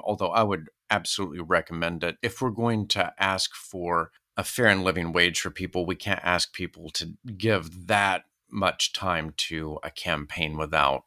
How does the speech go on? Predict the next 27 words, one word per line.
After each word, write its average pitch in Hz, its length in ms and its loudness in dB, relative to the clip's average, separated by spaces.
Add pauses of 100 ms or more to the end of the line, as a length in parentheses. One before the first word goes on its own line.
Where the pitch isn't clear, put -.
(100)
some 85 260 4
kind 76 160 -4
of 78 60 -6
compensation. 78 800 0
But 104 400 2
you're 131 140 2
gonna 127 140 6
have 92 640 2
probably 143 480 6
a 113 60 8
paid 107 400 0
campaign 104 560 2
manager. 92 720 4 (180)
You 147 140 4
might 156 260 6
have 123 200 4
volunteer 104 720 6
communications 98 840 2
director 90 640 4
and 87 80 4
a 85 40 4
scheduler. 82 1080 4 (100)
You're 117 180 -2 (140)
probably 113 580 4
going 101 420 4
to 92 100 0
have 87 720 2